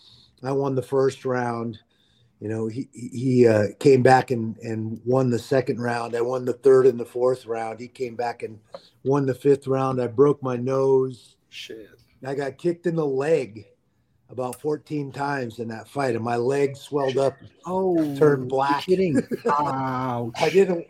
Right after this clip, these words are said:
Speaker 1: I didn't walk right for about
Speaker 2: <laughs>
Speaker 1: three or four weeks after that fight. But, uh, I won a unanimous decision, but it was a very tough fight.
Speaker 2: Nice, nice.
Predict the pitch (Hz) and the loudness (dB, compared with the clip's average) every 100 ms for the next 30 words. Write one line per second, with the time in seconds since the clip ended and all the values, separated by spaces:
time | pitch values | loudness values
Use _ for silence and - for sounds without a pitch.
0 | - 147 160 147 139 147 156 127 120 - | -10 -8 -6 -4 -2 -4 -4 -6 -6 -8
1 | 123 117 123 120 160 - - 151 143 - | -10 -6 -6 -4 -4 -4 -6 -2 0 0
2 | 151 131 143 143 - 131 117 120 113 - | -2 0 -2 -4 -6 -10 -8 -8 -10 -12
3 | _ 107 101 95 _ 104 - 110 104 104 | _ -14 -14 -16 _ -16 -10 -6 -6 -6
4 | 101 _ - - - - - 135 135 151 | -10 _ -20 -20 -20 -20 -6 2 4 4
5 | 147 139 135 131 139 147 147 139 120 - | 0 -2 -4 -2 -2 0 0 -2 -6 -6
6 | 143 117 107 117 120 120 117 127 123 - | -4 -4 -6 -4 -4 -2 -2 0 0 -2
7 | 120 104 - 98 87 _ _ _ _ _ | -10 -14 -10 -10 -12 _ _ _ _ _
8 | _ _ _ 110 110 110 - 117 113 110 | _ _ _ -16 -12 -12 -10 -10 -8 -10
9 | - | -12